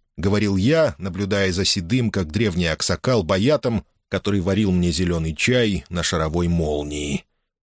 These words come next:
"Когда космический совет решает заселять или хотя бы разрабатывать какую-нибудь планету, то под это дело освоенцы получают решительно всё. Корабли? Во! Левиафаны! А что имеют разведчики? Разведчики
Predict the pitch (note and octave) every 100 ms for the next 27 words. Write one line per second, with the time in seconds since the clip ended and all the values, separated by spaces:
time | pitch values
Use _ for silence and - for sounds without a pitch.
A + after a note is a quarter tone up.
0 | _ - E2+ F2 A2+ B2+ A2+ C#3+ - A2+
1 | B2 - A#2 D3 G2 G2 B2+ B2 F#2 G#2+
2 | G2+ A#2 C3 B2+ - E2 A2+ A2+ A2 A2
3 | A2+ G#2+ B2 B2 C#3 A#2 G#2 - A2 B2
4 | A#2 A2+ G#2+ - B2 C#3 E3+ E3 D2+ D2
5 | _ _ _ - - F2 G#2+ G2+ A2 D3+
6 | G#2 F#2 G2+ A#2 C3+ - E2+ G2 G#2 B2
7 | A#2 G#2+ A2 B2+ A#2 A#2+ B2+ - C3+ G2+
8 | C#2 - _ _ - F3 F#3+ F#3+ A3+ A3+
9 | - _ E2 E2 A2 D#3+ E3 D3 G#2+ _
10 | _ - G#2+ B2+ F#3 F#3+ - D3 E3+ C3
11 | D#2+ - _ _ - - - F#3+ - A#3
12 | A3+ A3+ A3 A3 A3+ G3 A3 F3+ - F#2
13 | D#2+ D2 _ _ - - - G2 F#2+ E2+
14 | A2+ D#3+ C#3 A2+ - E2 D2